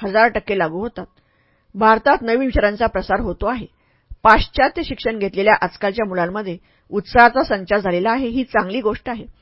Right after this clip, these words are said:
परंतु उत्साहाचा चांगला उपयोग केला तर चांगला आणि वाईट उपयोग केला तर वाईट परिणाम होतो. एकीकडून घोषणा होत आहे की स्वराज्य मिळवले पाहिजे आणि दुसरीकडून घोषित करण्यात येत आहे की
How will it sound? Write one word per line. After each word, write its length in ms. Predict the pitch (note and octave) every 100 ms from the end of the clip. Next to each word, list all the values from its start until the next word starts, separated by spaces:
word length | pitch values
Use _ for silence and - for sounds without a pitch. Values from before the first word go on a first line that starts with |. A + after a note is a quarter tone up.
| _ _
परंतु 280 | F#3+ G3 G#3 A#3+
उत्साहाचा 380 | F3 A#3 A3 E3
चांगला 260 | G3+ G3+
उपयोग 300 | G#3 - G3 -
केला 200 | B3 F#3+ F3 _ _ _
तर 40 | G3+
चांगला 400 | - G3 G#3+ B3+
आणि 160 | C4
वाईट 280 | A3 G3 G#3
उपयोग 280 | F#3 F3+ F#3+
केला 180 | A#3 G3 F3 _ _ -
तर 40 | G#3
वाईट 220 | G#3 A#3+ -
परिणाम 300 | F#3 E3+ G3+
होतो. 280 | C4+ - - _ _ _ _ _ _ -
एकीकडून 520 | A#3 D4 D#4 A#3+ A3+
घोषणा 300 | F#3+ F3 G#3+
होत 200 | B3+ G3+
आहे 220 | F#3 G3
की 200 | F#3+ B3 F4 _ _ -
स्वराज्य 480 | G#3+ A3 A#3 B3
मिळवले 320 | G#3 F3 F3 G3+
पाहिजे 240 | B3 A3 G#3+ _ _ _
आणि 200 | - A3
दुसरीकडून 640 | F#3+ F3+ A#3 C4+ G#3 F#3 B3+ _ G3
घोषित 260 | F#3+ D4 B3+
करण्यात 260 | A#3 D#4+ G3+
येत 140 | G3+
आहे 200 | - F#3
की 180 | F3